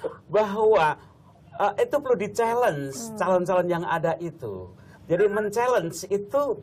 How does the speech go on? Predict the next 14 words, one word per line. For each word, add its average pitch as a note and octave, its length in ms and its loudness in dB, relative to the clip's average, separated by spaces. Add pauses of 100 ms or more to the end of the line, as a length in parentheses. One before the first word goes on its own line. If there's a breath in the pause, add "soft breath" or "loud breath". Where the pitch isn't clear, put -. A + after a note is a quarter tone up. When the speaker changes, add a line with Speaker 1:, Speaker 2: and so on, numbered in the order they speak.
Speaker 1:
berarti F3 360 0
juga F3 260 -2
sesungguhnya F3 320 -2
memberikan F3+ 540 0
kontribusi F3 560 -4
pemikiran. F#3+ 720 -2
Speaker 2:
Hmm. F#3+ 240 -10 (200 loud breath)
Speaker 1:
Sehingga F#3+ 320 2
nanti D3 680 -2
kalau F#3+ 240 2
rakyat, G3 400 0 (100)
"Loh, - 200 -2 (560 loud breath)
ini A#3+ 240 0
calon-calon G#3+ 640 0